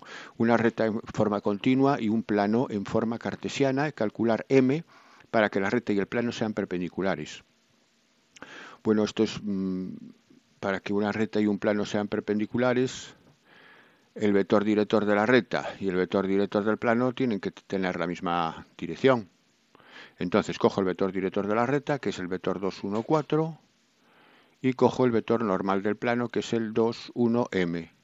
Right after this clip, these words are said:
que son los coeficientes de X y Z respectivamente, ¿no? Los del vector normal del plano.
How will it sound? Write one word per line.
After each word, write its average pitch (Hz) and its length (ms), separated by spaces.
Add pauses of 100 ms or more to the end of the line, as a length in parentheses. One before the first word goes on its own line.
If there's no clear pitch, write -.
(240)
que - 140
son - 500
los 95 120
coeficientes 98 520
de 104 80
X 95 260
y 104 60
Z 101 300
respectivamente, 107 800
¿no? 123 140
Los 104 160
del 85 100
vector 87 320
normal 90 320
del 90 160
plano. 80 400